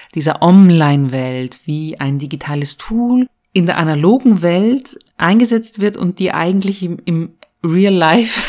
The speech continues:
<laughs> im analogen Leben, also dir selber hilft, besser klarzukommen. Und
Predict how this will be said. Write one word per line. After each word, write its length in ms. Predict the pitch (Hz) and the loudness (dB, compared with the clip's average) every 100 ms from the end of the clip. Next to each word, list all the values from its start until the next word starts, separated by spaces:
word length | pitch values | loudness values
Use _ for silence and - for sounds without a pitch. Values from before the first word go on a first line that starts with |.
| 190 | 2
<laughs> 100 | 185 | 6
im 120 | 196 | 4
analogen 540 | 202 208 190 190 196 196 | 6 4 4 2 2 0
Leben, 400 | 151 165 190 180 | 0 0 0 -2
also 220 | 175 175 | -4 -4
dir 160 | 175 | -4
selber 340 | 165 151 160 170 | -4 -8 -6 -8
hilft, 460 | 160 175 190 - | -4 -4 -4 -4
besser 260 | 165 165 175 | -2 -2 -2
klarzukommen. 840 | - 160 180 - - 143 135 170 202 | -4 -4 -4 -6 -10 -8 -6 -8 -6
Und 480 | 165 165 165 165 | -4 -2 -4 -8